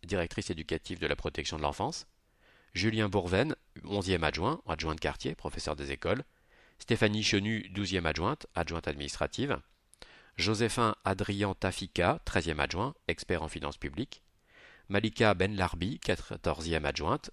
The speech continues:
directrice des relations extérieures. Karim Garout, quinzième adjoint, analyste de données.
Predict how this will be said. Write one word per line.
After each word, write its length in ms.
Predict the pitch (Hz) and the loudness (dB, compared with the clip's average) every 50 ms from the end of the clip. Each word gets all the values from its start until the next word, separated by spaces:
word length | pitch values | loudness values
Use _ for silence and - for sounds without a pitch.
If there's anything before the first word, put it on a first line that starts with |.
| - - | -14 -10
directrice 440 | 87 - 90 78 80 - - 95 82 | -4 0 0 0 0 -2 -4 -4 -2
des 80 | - 76 | -2 0
relations 340 | 71 71 71 71 - 82 76 | 2 2 2 0 0 -4 -4
extérieures. 580 | 71 67 - - 67 65 67 71 107 156 - _ _ _ _ _ _ _ _ - - _ _ - | -4 -4 -4 -4 -2 0 2 2 0 0 -2 _ _ _ _ _ _ _ _ -20 -20 _ _ 0
Karim 320 | - 104 95 110 104 104 | 0 2 2 2 0 2
Garout, 420 | 98 92 85 87 - - - - - - - - | 4 4 4 4 4 2 0 -8 -18 -16 -6 0
quinzième 340 | - 95 87 80 78 67 | 0 0 2 2 0 2
adjoint, 360 | 73 71 71 76 90 110 - - _ - | 0 0 0 0 -2 -2 -2 -4 _ -4
analyste 500 | 95 87 85 80 76 80 - - - 85 | -2 0 0 -2 -2 -2 -6 -4 -4 -4
de 140 | 73 73 71 | -2 -2 -2
données. 340 | 69 73 71 73 104 160 | -2 -2 -2 0 -2 -2